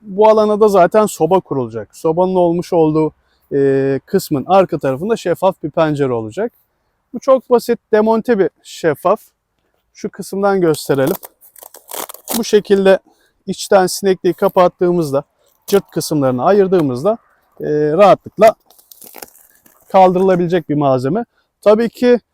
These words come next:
e, yerin eğimine göre, e,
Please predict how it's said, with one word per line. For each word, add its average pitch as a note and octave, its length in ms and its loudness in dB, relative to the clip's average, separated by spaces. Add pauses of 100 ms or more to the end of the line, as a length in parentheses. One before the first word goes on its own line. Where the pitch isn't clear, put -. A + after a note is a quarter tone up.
(100)
e, E3 100 -2
yerin E3+ 720 2
eğimine G3+ 460 2
göre, F3 360 6 (340)
e, D3+ 640 2